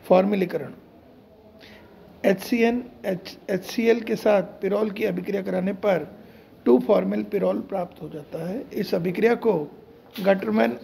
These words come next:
अभिक्रिया कहते हैं। विस्मर हैक reaction, ये बहुत important reaction है। pyrrole, thiophenes, फ्यूरेन के एल्डिहाइड की अभिक्रिया बेंजल्डिहाइड के समान होती है, अतः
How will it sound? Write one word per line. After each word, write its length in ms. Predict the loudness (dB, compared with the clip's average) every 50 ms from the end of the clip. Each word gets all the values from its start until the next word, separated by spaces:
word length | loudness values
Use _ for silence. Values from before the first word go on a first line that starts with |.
| -6
अभिक्रिया 440 | -4 -2 -2 -2 -4 -2 -2 -4 -2
कहते 320 | -4 -6 -10 -10 -10 -12 -12
हैं। 300 | -12 -14 -14 -16 -16 -18 -18 -20 -20 -20 -20 -20 -20 -20 -20 -20 -18 -18 -18 -18 -18 -20 -20 -20 -20 -20 -20 -20 -20 -20 -18 -12 0 4
विस्मर 380 | 6 6 6 6 4 6 6 6
हैक 220 | 6 4 2 0
reaction, 460 | -2 -2 -2 -2 -4 -6 -8 -10 -10 -10 -12 -16 -20 -20 -20 -20 -20 -16 -12
ये 40 | -6
बहुत 280 | -2 0 0 0 0
important 440 | -2 -2 -2 -2 -2 -2 -2 -2 -2
reaction 340 | -2 -4 -4 -6 -8 -8 -6
है। 280 | -4 -4 -4 -6 -8 -10 -14 -20 -20 -20 -20 -20 -20 -20 -20 -20 -8 0 4
pyrrole, 360 | 4 6 6 6 4 4 0 -2 -6 -6 -2 -2
thiophenes, 640 | 0 2 2 0 0 0 0 0 -2 -4 -6 -10
फ्यूरेन 640 | -8 -2 0 4 6 6 6 6 6 2 -2 -8 -12 -16 -8 -2
के 260 | 2 2 4 2 2 -2 -4
एल्डिहाइड 480 | -4 -2 -2 0 2 2 2 2 0 -2
की 280 | -6 -6 -4 -4 -6 -8 -6 -4
अभिक्रिया 600 | -4 -4 -4 -6 -6 -4 0 0 0 0 0 -4 -8 -16 -20 -20 -20 -20 -20 -14 -4 0
बेंजल्डिहाइड 600 | 2 2 4 4 4 4 4 6 4 4 4 2
के 100 | -2 -6
समान 380 | -4 -4 -4 -2 -2 -4 -4
होती 300 | -4 -6 -6 -8 -8 -6
है, 220 | -4 -4 -4 -4 -6 -10 -16 -14 -8 -6
अतः 360 | -4 0 4 4 4 4 2